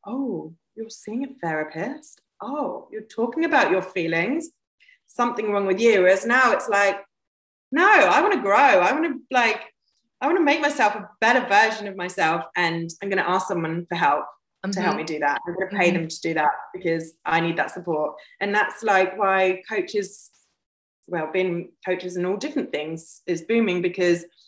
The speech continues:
Speaker 1: people want that help, and
Speaker 2: Mm-hmm.
Speaker 1: it's normal now, and it's like, and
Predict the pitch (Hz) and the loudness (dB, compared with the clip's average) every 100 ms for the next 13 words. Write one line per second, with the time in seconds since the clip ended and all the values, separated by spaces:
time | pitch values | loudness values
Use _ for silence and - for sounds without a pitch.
0 | _ _ _ 330 320 311 311 240 - 165 | _ _ _ -2 0 2 2 2 0 0
1 | 151 143 - - 185 170 175 180 190 196 | 0 0 -6 -6 -2 -2 -2 -4 -6 -4
2 | 190 196 165 151 151 165 165 - - - | -2 -2 -2 -2 -2 -4 -6 -8 -14 -6
3 | 156 151 151 - _ _ _ _ _ - | -2 -2 -4 -10 _ _ _ _ _ -6
4 | 170 165 165 | -2 -2 -4